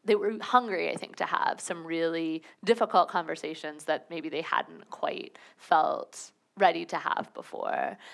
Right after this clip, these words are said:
There was a sense, at least at home, but I think everywhere, of just, like, intense tension and kind of frustration and anger that needed an outlet, but, like, not even to be directed, but just to say, like, "Look how bad things are." And I think the story helped people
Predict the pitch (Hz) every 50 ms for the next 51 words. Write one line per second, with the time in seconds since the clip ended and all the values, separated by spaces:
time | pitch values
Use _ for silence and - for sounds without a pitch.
0 | - _ - 190 180 170 170 170 175 170 - - 170 170 170 165 - - - -
1 | - 156 170 - - - - - - - 80 - - 247 254 254 247 254 262 -
2 | - 87 - - - - - 170 165 160 - 170 165 170 180 175 175 170 165 -
3 | 170 165 160 - - 175 - - - - 85 - - - - _ - 190 190 -
4 | - - - - 214 208 196 - - - - - 185 180 175 170 - 190 180 175
5 | 175 175 180 185 190 - 180 180 175 170 - - 175 175 - - - 180 175 170
6 | - 190 180 175 170 - 175 175 170 170 170 170 170 175 - 185 180 180 170 170
7 | 180 180 180 180 170 - - - - - - - - - 208 208 - 202 202 202
8 | - 190 185 185 170 - - - 214 214 196 185 180 170 - - - - _ _
9 | _ _ _ _ 220 220 220 220 254 254 262 247 240 202 220 202 196 180 180 180
10 | 202 - - 185 165 - 175 - 170 170 170 - - 180 - - 180 175 175 165
11 | 165 170 165 202 202 226 220 - - 196 185 165 - - - - 185 - 190 202
12 | 202 269 302 320 330 320 - - - 214 208 202 190 208 208 190 - 190 180 -
13 | - 190 185 180 180 175 170 170 165 170 170 - - - _ _ _ - - -
14 | 196 185 175 - - - - - 180 170 - - 165 160 156 151 139 - - -
15 | - -